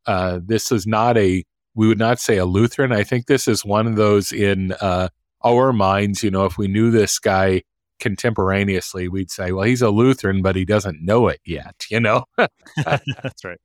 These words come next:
Speaker 1: Uh, he's, you know, his theology seemed to be there. Uh, of course, he lived after Luther, so I'm sure he was probably influenced, uh, you know, by Luther. The other interesting fact about this is that this hymn was written in Latin,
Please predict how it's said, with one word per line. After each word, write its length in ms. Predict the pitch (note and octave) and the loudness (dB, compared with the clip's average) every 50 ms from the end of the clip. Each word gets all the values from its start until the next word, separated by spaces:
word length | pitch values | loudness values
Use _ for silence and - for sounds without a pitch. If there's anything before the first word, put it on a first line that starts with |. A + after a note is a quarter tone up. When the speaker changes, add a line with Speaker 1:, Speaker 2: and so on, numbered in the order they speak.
| _ _ _ - | _ _ _ -8
Speaker 1:
Uh, 240 | A2+ G#2 G#2+ G#2 G2+ | -4 -2 -2 -2 -2
he's, 340 | F#2+ - C#3 A#2+ A2+ - - _ _ _ _ - | -2 -2 -2 -2 -2 -4 -6 _ _ _ _ -4
you 80 | B2 A2+ | 0 0
know, 100 | G#2+ G#2 | 2 2
his 140 | G#2 G2 - | 0 -2 -4
theology 760 | C#3 B2 A#2 A2 A2+ A#2 A#2+ B2+ B2+ B2 G#2+ G2 G#2 F#2+ F2+ | -4 0 2 2 4 4 4 4 2 2 0 0 -2 -2 -2
seemed 360 | - - A#2 G2+ G2 F#2 - | -4 -4 -4 -4 -4 -6 -6
to 100 | - F#2+ | -6 -8
be 240 | F2 E2+ F#2 F2 F2 | -4 -2 -2 -2 -2
there. 300 | D#2+ E2 E2 F2+ F#2+ G2+ | -2 -4 -4 -2 0 0
Uh, 200 | G#2 G2+ G2 G2+ | 0 0 0 -2
of 120 | G2+ - | -4 -4
course, 240 | - B2 A2+ G#2+ - | -2 0 0 0 0
he 100 | D3+ D3 | 2 2
lived 240 | C3 A#2+ A2 F#2 G#2+ | 4 4 2 2 0
after 420 | G#2+ A2 A#2+ A#2+ - - A2+ G#2 | 2 2 2 0 -2 -4 -4 -2
Luther, 400 | F#2+ F#2+ F#2+ F#2 F2 - F#2 F#2+ | 0 0 0 -2 -2 -4 -4 -4
so 120 | - - G#2 | -2 -2 -2
I'm 120 | G2+ G2 | -2 -2
sure 280 | - - - A#2 A2+ A2+ | -6 -6 -2 0 0 0
he 80 | A2+ | 0
was 180 | F#2+ F#2 F2 - | -2 -4 -6 -8
probably 560 | - G#2 G#2 A2 G#2+ G2+ F2+ E2+ F#2 F2+ F2+ | -8 -4 -4 -4 -4 -4 -6 -8 -8 -8 -8
influenced, 800 | F2 F2 E2+ _ - G#2+ G#2+ G#2+ G2+ F#2 E2+ - - - _ - | -8 -10 -14 _ -14 -12 -10 -8 -8 -10 -10 -10 -16 -16 _ -12
uh, 240 | F2 E2 E2+ E2 D#2+ - _ _ _ _ _ | -10 -8 -8 -8 -10 -12 _ _ _ _ _
you 100 | G2 F#2+ | -8 -6
know, 120 | F2+ F2 D#2 | -6 -6 -4
by 220 | D#2 D#2+ E2 E2+ | -4 -4 -4 -4
Luther. 500 | E2 E2 E2+ E2 _ _ G2 G2 G2 - _ _ _ _ _ _ _ _ _ _ _ - | -4 -6 -6 -8 _ _ -12 -12 -12 -12 _ _ _ _ _ _ _ _ _ _ _ -2
The 80 | - | 0
other 360 | A#3 A#3 A3 F3 D3 D3+ - _ - | 0 2 2 0 0 -2 -4 _ -2
interesting 640 | C#3+ C#3+ D#3+ D3+ - - D3 - - A#2 G2 F2+ | 0 2 4 4 4 2 2 0 -2 -4 -4 -4
fact 460 | - - - G#2+ G#2 A#2+ C3+ _ - B2 | -8 -4 -2 0 0 0 0 _ -4 -6
about 320 | G2+ F#2+ G2 F#2+ G2 - | -2 0 0 0 0 -2
this 240 | G#2+ G2+ F#2+ - - | -2 -4 -4 -2 -2
is 220 | G2+ G2 F#2+ F2 | -2 -2 -2 -2
that 220 | - G2 F#2+ F2+ - | -2 -4 -4 -2 -2
this 200 | A#2 A2+ - - | -4 -4 -4 -2
hymn 180 | - C3+ B2+ | -2 -2 0
was 220 | A#2 G2+ F2 - G#2+ | 0 -2 -4 -2 0
written 260 | G#2 A#2 - A2 G#2 | 0 0 0 -2 -4
in 140 | G2 F2+ E2 | -4 -4 -4
Latin, 640 | E2 F2 F2+ G2+ A2+ B2+ - - F#2+ D#2+ F2+ A#2+ | -6 -4 -2 -2 -2 -4 -6 -8 -14 -14 -14 -14